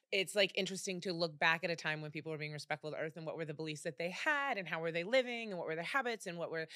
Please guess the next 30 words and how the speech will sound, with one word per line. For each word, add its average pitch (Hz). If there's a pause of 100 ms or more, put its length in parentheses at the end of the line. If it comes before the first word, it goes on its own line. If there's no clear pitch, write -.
(220)
their, 165 (680)
their 160
motivations 190
and 160
everything 170
else. 165
So 160 (280)
that's 202
where 262
I 233
kinda 202
started 175
to 170
look 170
at 180
it 170
as 156
not 147
being 156
as 135
woo-woo 233
<laughs> 160
as 156
some 165
might 151
think, 269
and 262
also 254
understanding, 202 (340)
like, 160